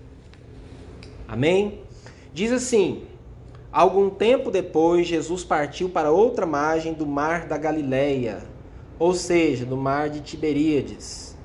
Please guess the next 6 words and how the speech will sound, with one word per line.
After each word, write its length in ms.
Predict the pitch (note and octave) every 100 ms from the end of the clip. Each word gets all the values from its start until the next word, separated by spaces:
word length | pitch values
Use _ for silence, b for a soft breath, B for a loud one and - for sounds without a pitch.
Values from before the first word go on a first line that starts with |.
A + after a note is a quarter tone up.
| B B B B
"E 60 |
grande 560 | D#3+ G3 B3 C#4+ C4 B3
multidão 600 | A#3+ A#3+ A3+ D#3 D#3+ F3
continuava 760 | E3+ F3+ F3 F3 D3+ D#3+ E3+
a 60 | F3
segui-lo 680 | - F#3+ D3 E3+ F3 C#3